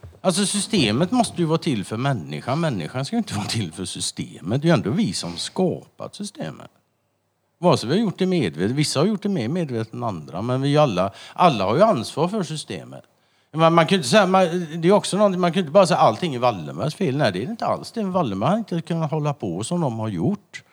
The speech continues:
Om det inte varit för att den svenska befolkningen varit så jävla grundlurad. Hade de varit lite mer aktiva och tagit reda på mer saker så hade det varit kört för länge sedan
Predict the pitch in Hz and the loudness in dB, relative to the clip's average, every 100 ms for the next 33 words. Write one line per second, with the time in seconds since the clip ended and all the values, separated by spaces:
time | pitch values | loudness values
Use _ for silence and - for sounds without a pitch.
0 | _ - 180 127 143 131 123 - - 95 | _ 0 2 2 0 0 0 0 -6 -6
1 | 104 107 110 90 78 78 85 78 67 - | -8 -8 -8 -8 -12 -14 -12 -12 -14 -18
2 | 62 71 - _ _ _ _ _ 190 123 | -16 -16 -18 _ _ _ _ _ -8 -6
3 | - 139 95 101 98 80 - - - 180 | -2 -2 -2 -4 -6 -8 -14 -10 -8 -8
4 | 131 151 165 113 202 190 190 208 180 117 | -4 0 2 4 2 2 -2 -4 -2 -2
5 | - 143 170 170 131 71 - 185 202 190 | -6 -6 -6 -6 -8 -8 -10 -8 -8 -8
6 | 101 - 92 - 85 170 - 165 131 - | -10 -12 -12 -8 -8 -8 -10 -10 -10 -10
7 | 135 98 - 65 | -10 -10 -10 -12